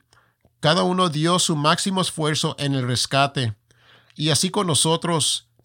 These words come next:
entendemos nuestra misión. Estamos unidos en una dirección común.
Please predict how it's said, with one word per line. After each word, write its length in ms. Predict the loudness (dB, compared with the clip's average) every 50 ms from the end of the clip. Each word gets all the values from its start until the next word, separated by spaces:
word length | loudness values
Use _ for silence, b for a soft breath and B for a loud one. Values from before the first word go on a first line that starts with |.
| _ _ _
entendemos 600 | -6 -6 -2 -2 -2 0 0 0 0 0 -2 0
nuestra 280 | 0 -2 0 0 -2 -2
misión. 680 | 0 0 0 0 0 0 0 0 0 -2 -4 -8 -10 _ _ b b b b b b b
Estamos 480 | -6 -6 -2 0 0 0 0 0 0 0
unidos 400 | 0 0 0 0 0 0 0 -2
en 120 | 0 0
una 160 | 0 0 2
dirección 520 | 0 0 0 0 -2 -2 -2 -2 -2 -2 -2
común. 640 | -2 -2 -2 0 0 0 0 0 -2 -4 -6 -10